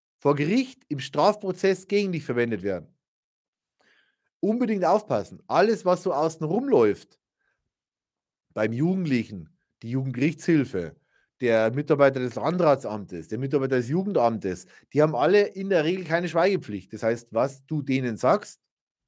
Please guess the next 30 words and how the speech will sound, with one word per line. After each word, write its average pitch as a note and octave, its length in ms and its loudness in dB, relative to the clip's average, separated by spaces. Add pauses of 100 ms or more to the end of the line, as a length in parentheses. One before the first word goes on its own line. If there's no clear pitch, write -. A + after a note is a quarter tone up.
(240)
landet, F3 560 2
wenn C3+ 80 -4
du B2 40 -6
Pech D#3 240 0
hast, E3 200 -2
bei C#3 100 4
Gericht. D#3 340 -2 (420)
Das A#2 120 -6
heißt, B2 180 2
wenn C3+ 120 -2
du D3 60 -2
im C3 40 -4
Verwaltungsverfahren D#3+ 720 0
irgendwas D3+ 300 -2
sagst, F3 320 4 (380)
kann F3 320 4
das F#3+ 180 0
gegen F3+ 300 -2
dich F3+ 160 -8
im E3+ 80 -6
Strafprozess C#3+ 720 -2
verwendet C#3 340 -2
werden. D2+ 140 -14 (840)
Wichtig, F3 600 -4
insbesondere D#3+ 720 0
ganz, D#3 440 -4
ganz E3+ 300 2
wichtig F3+ 460 -8 (380)
beim, C3 580 4 (480)
ähm, B2 920 4